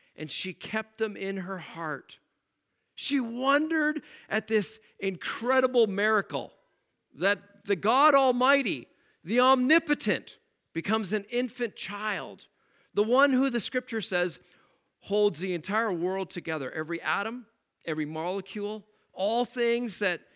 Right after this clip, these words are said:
exist, he, he's holding it all together. And he condescends in grace and becomes an infant in the womb of this virgin.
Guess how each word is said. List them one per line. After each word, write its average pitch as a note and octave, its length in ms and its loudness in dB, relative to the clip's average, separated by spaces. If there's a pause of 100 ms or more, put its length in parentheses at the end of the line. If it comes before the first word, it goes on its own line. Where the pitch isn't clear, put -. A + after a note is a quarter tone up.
(180)
exist, D3 680 0
he, F3+ 100 -4
he's E3 260 -8
holding B3 480 2
it G3+ 120 0
all G#3 200 0
together. G3 500 -2 (1040)
And C3 100 -10
he C#3 80 -6
condescends G3 800 -4
in F3 160 -8
grace D#3+ 520 -4
and C#3 120 -10
becomes D3 480 -10
an C3+ 180 -12
infant C#3 560 -12 (1000)
in C3+ 140 -8
the C3+ 80 -6
womb D3 380 -6
of A#2+ 160 -10
this C3 160 -8
virgin. A#2+ 580 -12